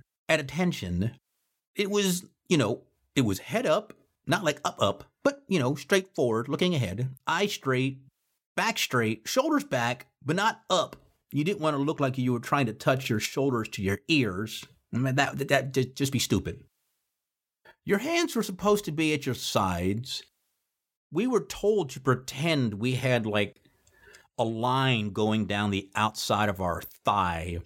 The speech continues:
and that our thumbs were supposed to be on that line, like, in the middle. Your knees were supposed to be slightly bent. This was to keep the blood flowing so you,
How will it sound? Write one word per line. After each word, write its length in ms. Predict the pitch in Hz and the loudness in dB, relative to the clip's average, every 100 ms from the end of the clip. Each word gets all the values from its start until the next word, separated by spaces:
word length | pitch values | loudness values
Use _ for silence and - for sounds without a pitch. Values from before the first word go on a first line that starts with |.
| _ _ _ | _ _ _
and 200 | 110 107 104 | -2 0 2
that 180 | 101 | 2
our 160 | - 92 | 0 -2
thumbs 600 | - - 135 131 113 92 | -4 -2 0 2 -2 -4
were 120 | 104 | -4
supposed 480 | 92 - - 113 107 | -4 -8 0 0 0
to 60 | 98 | -4
be 280 | 92 95 - | 0 0 0
on 220 | 104 95 | 0 0
that 200 | 92 87 | 0 0
line, 440 | 110 101 104 92 87 | -2 0 2 0 -4
like, 260 | 92 92 | -6 -6
in 140 | - 101 | -2 -4
the 80 | 95 | 0
middle. 440 | 104 117 87 - _ _ _ _ _ _ _ _ _ _ _ _ _ _ | 2 2 0 -8 _ _ _ _ _ _ _ _ _ _ _ _ _ _
Your 120 | 135 | -4
knees 420 | 202 294 277 254 | -2 0 0 0
were 100 | 202 | -2
supposed 340 | 190 - 180 165 | -4 0 0 2
to 60 | |
be 60 | 139 | 0
slightly 720 | 127 - - 147 190 - 170 | 0 -2 0 0 0 0 -2
bent. 720 | 151 104 - 90 82 104 - - _ _ _ _ _ _ _ - | -2 -4 0 0 0 -2 -4 -12 _ _ _ _ _ _ _ -2
This 240 | 104 - | -2 0
was 140 | 123 127 | -2 0
to 80 | |
keep 300 | 131 - 151 | -2 -2 -2
the 100 | - | -2
blood 400 | 95 90 110 123 | -4 0 2 2
flowing 760 | 120 - 92 90 82 82 101 127 _ _ _ _ _ _ _ _ _ _ _ _ | 0 -2 0 0 0 -2 -2 -4 _ _ _ _ _ _ _ _ _ _ _ _
so 200 | - - | -12 -2
you, 280 | 104 104 104 | 0 2 -2